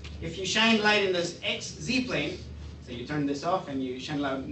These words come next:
now in the X Z plane, you get exactly zero. So this means that there's some surface dependence on this absorption,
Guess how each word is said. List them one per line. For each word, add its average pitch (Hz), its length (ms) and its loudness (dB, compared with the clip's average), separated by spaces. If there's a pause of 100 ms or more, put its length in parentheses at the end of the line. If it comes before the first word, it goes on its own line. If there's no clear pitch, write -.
(120)
now 143 140 -2
in 135 80 0
the 131 100 -2
X 170 160 -4
Z 156 120 0
plane, 196 260 2
you 151 100 4
get 156 160 0
exactly 143 380 0
zero. 135 320 -4 (1200)
So - 200 -10
this 233 160 6
means 247 220 6
that 190 140 6
there's 180 240 4
some 175 240 4
surface 196 440 2
dependence 160 500 4
on 143 80 0
this 143 140 -2
absorption, 143 580 -2